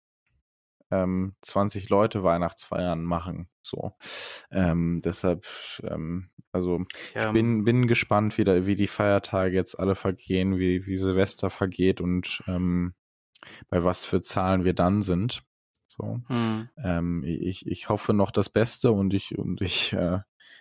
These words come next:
Speaker 1: bin, bin, was, was, ähm, Menschen angeht, immer noch Optimist und denke da <laughs> an das Gute im Menschen. Ähm, aber wir müssen jetzt leider abwarten. Aber
Speaker 2: Ja.
Speaker 1: Mike,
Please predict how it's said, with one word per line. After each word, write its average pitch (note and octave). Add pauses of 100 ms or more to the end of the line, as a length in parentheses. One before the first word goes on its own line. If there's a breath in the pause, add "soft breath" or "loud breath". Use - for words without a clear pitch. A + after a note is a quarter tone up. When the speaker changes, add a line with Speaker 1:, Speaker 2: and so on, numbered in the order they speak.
(140 loud breath)
Speaker 1:
bin, G2
bin, F#2+
was, F#2
was, -
ähm, F2+ (100)
Menschen F#2+
angeht, F#2+
immer G#2
noch F#2+
Optimist G#2
und F#2+
denke G2
da F#2+
<laughs> A#2+
an A2
das A2
Gute C3
im A#2
Menschen. A#2+ (560 loud breath)
Ähm, G2 (500 soft breath)
aber G2
wir G2
müssen G2+
jetzt -
leider G2
abwarten. E2 (380)
Aber A2
Speaker 2:
Ja. C3
Speaker 1:
Mike, -